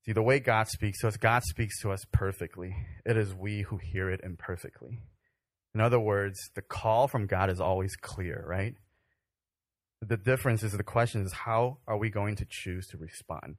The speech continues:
That's what makes the difference, right? See, I, I chose to, to label today's sermon title as The Life of the Everyday Missionary, right? Because,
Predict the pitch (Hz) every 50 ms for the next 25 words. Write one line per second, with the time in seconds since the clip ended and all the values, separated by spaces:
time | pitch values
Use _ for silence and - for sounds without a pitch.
0 | _ _ _ _ _ _ _ - 101 98 - - 117 120 - 107 104 92 - -
1 | - - 90 82 - - - - - - - 104 101 113 - - _ _ _ _
2 | _ _ _ _ _ - - 135 123 131 131 - 131 120 - - 165 165 175 175
3 | - - - 151 120 107 - - 123 113 107 101 104 120 127 139 135 131 139 -
4 | - 143 110 113 113 113 101 - - - 110 110 113 120 123 123 - - - 104
5 | 107 113 117 120 78 95 95 101 101 98 - - - - _ _ _ _ - 110
6 | 117 120 110 120 117 120 123 110 113 110 - - 101 117 110 110 113 120 113 107
7 | 120 110 107 104 101 101 - - 101 82 69 78 80 82 85 92 104 113 - 117
8 | 113 - 143 131 -